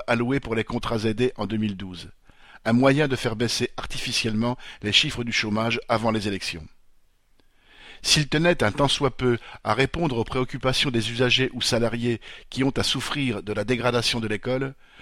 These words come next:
le nouveau gouvernement devrait d'urgence budgéter pour la rentrée deux mille douze des créations de postes massives et commencer par embaucher immédiatement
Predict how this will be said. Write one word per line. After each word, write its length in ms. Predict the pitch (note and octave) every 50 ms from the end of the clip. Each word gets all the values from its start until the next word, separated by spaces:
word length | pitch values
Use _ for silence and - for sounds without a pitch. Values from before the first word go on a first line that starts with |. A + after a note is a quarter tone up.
| - - -
le 80 | - A#2+
nouveau 300 | B2+ D3 D3+ D3 E3+ E3
gouvernement 600 | D3+ D#3 C3 C3+ B2+ B2 B2 B2+ C3+ C#3+ D3 C#3
devrait 300 | A#2+ A#2 A2+ G2+ A2+ A2+
d'urgence 640 | G#2+ A#2+ C#3+ B2+ B2 A#2 C3 B2+ C3 C3+ - - B2 - - - - -
budgéter 540 | G#2 A#2+ D3 C3 - C#3+ C#3+ - - D#3+ D3
pour 160 | - - G#2+
la 100 | G#2+ G#2
rentrée 340 | G2 A#2+ B2 - - B2+ A#2+
deux 100 | A2 B2
mille 220 | A#2+ B2 A#2 A2
douze 320 | G#2+ A#2+ B2 C3 C3 C#3 C3+ - - - - -
des 100 | A#2 A2+
créations 460 | - - C3 B2+ A#2 - - C3+ B2
de 80 | A#2
postes 300 | - - B2 A#2+ - -
massives 580 | A2 A2+ A2+ A2 - - G#2+ G2 F2+ F#2 F2+ G#2 - - - _ _ _ - - - - - - -
et 80 | - A#2
commencer 440 | - C#3+ C3+ C#3 C#3 C3+ - F#3 E3+
par 160 | - C3 B2
embaucher 520 | C3 B2+ B2 C3+ C3 - - C3+ C3 - -
immédiatement 720 | F3 D#3 D3 C#3+ C3+ A#2+ C3 B2 - - B2+ B2+ C3+ C3+